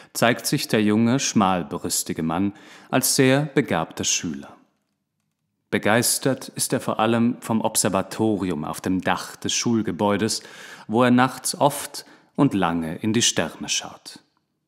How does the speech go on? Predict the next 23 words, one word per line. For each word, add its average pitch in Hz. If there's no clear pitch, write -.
Mit 110
sechzehn 131
besteht 127
er 113
die 110
Aufnahmeprüfung 107
an 120
der 120
Königsberger 123
Universität. 113
Obwohl 110
er 110
Theologie 110
studieren 87
soll, 101
beschäftigt -
er 127
sich 120
vor -
allem 117
mit 110
Mathematik, 98
Philosophie 104